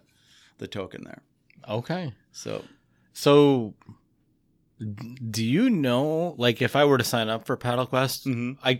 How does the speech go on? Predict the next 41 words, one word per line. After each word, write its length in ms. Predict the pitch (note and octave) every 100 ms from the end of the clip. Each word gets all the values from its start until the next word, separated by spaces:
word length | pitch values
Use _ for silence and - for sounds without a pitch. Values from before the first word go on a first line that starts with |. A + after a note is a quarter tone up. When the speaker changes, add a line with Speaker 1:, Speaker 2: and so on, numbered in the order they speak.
| -
Speaker 2:
I 80 | A#2+
can 140 | B2
do 100 | B2
that 140 | B2 A2
online, 420 | G#2 G2+ G#2 A2
I'm 140 | A#2+
assuming? 460 | B2+ - C#3+ D#3+ F#3 - -
Speaker 1:
Yes, 340 | D3 C3 - - -
paddlequest 600 | C3 C#3 C#3 C3+ B2+ -
dot 180 | C3 B2
org. 400 | B2 A#2+ D#3 D3 -
Speaker 2:
Okay. 360 | A#2+ A2+ C3+ D#3+ _ A#2+
Speaker 1:
And 140 | A#2+
then 180 | A#2+ A#2+
you 100 | A#2
find 320 | - B2+ A#2+
the 60 | A#2+
registration 640 | A#2+ A#2+ A#2+ A#2+ A#2 A2
link, 320 | A2 B2 C#3 - -
and 280 | B2 A#2 A#2
it'll 220 | A2+ A2
shoot 240 | - C#3
you 160 | A#2+ A#2+
over 220 | A2+ A2
to 240 | G#2+ A#2+ G2+
Create 320 | - B2 -
Portage 340 | A#2+ G#2+ G#2
County's 840 | - A2 G#2+ G#2 F#2+ G2+ - - - _ _ _ -
eventing, 540 | G#2+ A2 G#2 F#2+ G2 -
uh, 160 | G2 F2+
ticketing 320 | B2 G2 D#2+
system. 340 | D2 D2+ - _ -
Speaker 2:
Okay. 340 | A#2+ A#2 F2+ - - - - - -
And 120 | C3
then 100 | D3+
with 200 | D3 A2
that, 420 | A#2+ C#3 A2+ F2+ -
once 300 | A#2 C#3+ F3
I 120 | E3+
sign 260 | - D3
up, 140 | C#3